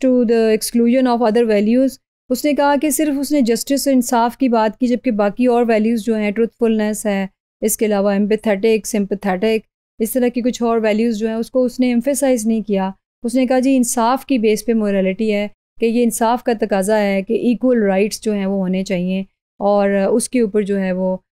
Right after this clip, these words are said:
मोरालिटी डेवलप होती है जब वो देखती है कि फेयर माइंडेडनेस जो है वो घर में भी है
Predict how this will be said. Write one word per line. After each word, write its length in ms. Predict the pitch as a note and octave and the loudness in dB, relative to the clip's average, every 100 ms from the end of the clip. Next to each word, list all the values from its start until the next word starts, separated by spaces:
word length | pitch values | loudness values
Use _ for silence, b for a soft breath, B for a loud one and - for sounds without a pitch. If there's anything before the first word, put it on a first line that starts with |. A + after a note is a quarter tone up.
| - G3 | -6 -2
मोरालिटी 520 | G#3 G3 G3+ G3 G#3 | 2 2 2 0 -2
डेवलप 420 | F#3+ F3+ G3 G3 | 0 0 0 0
होती 280 | F#3+ F3 G3 | -2 -2 -2
है 120 | F#3+ | 0
जब 160 | G3 F#3 | -2 -2
वो 140 | F#3+ | -2
देखती 320 | F3+ F3 - | -2 -4 -2
है 60 | G3 | -2
कि 120 | G#3+ | -2
फेयर 360 | G3 C4 C#4 A#3+ | -4 0 2 2
माइंडेडनेस 680 | G#3 F#3+ G3 F#3 F#3 F#3 | 0 2 0 0 -2 -4
जो 100 | - | -4
है 180 | G3 F3+ | -4 -2
वो 80 | F#3+ | -4
घर 220 | F#3+ F3+ | -2 -2
में 180 | G3+ B3 | 0 0
भी 120 | C#4 | 0
है 240 | C#4 C#4 | 0 -2